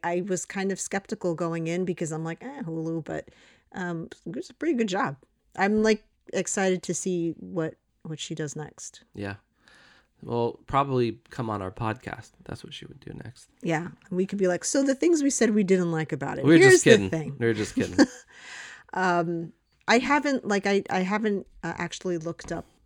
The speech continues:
Speaker 1: like, review-wise or, like, Rotten Tomato-wise, like,
Speaker 2: Hmm.
Speaker 1: how it's doing. I don't know, like, if other people,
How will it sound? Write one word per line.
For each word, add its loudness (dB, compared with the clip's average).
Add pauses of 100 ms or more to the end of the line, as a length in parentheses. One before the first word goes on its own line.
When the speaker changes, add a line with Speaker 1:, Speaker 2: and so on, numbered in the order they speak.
Speaker 1:
like, -8
review-wise -2
or, -6
like, -10 (920)
Rotten -6
Tomato-wise, -6
like, -14
Speaker 2:
Hmm. -8
Speaker 1:
how -6
it's -10
doing. -6
I -8
don't -10
know, -6
like, -10
if -14
other -10
people, -14